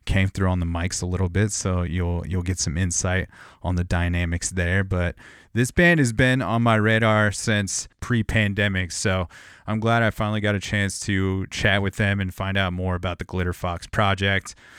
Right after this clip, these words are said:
Also, last year they added former guest of the podcast and homie Blaine Henwin on drums, who came on the cast early on in this thing with his duo Pretty Gritty. They were on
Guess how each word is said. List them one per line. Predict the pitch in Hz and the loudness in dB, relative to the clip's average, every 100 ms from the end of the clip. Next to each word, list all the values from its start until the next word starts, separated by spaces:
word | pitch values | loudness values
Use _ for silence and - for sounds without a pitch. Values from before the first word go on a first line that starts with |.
| - - | -20 -6
Also, | 95 101 - 98 95 92 - _ | -2 0 0 0 0 -2 -6 _
last | - 92 92 - | -2 0 2 0
year | 95 90 | -2 0
they | 87 | 0
added | 78 92 87 87 85 _ _ | -2 -2 0 -4 -6 _ _
former | - 98 92 | -8 -4 -2
guest | 90 98 90 - | 0 0 0 -2
of | |
the | 90 | -6
podcast | - 92 90 - 95 90 | -2 -2 -2 0 -2 -2
and | 85 | -4
homie | 87 95 90 | -4 -4 -4
Blaine | 90 92 92 | -2 -2 -2
Henwin | 85 101 101 92 87 92 - _ - - | -2 -2 -2 -2 -4 -6 -10 _ -18 -4
on | 87 87 85 85 | 0 0 -2 -6
drums, | 92 92 101 98 95 104 - | -4 0 2 2 0 -2 -4
who | 95 92 85 | -2 -2 -2
came | - - 110 | 0 0 2
on | 95 | 0
the | 87 | -4
cast | - 104 95 92 - - | -2 0 0 -2 -6 -2
early | 117 131 117 | 0 2 2
on | 98 98 95 | 4 4 2
in | 85 | 0
this | 85 85 | -2 -4
thing | - 90 90 | -4 -4 -2
with | 85 82 - | -2 -4 -6
his | 95 90 82 - _ _ | -6 -6 -10 -16 _ _
duo | 104 101 98 92 | 0 2 2 0
Pretty | - 110 92 | -2 -2 -2
Gritty. | 92 95 101 | 0 0 0
They | 98 | 0
were | 95 95 | -2 -2
on | 92 92 | -2 -4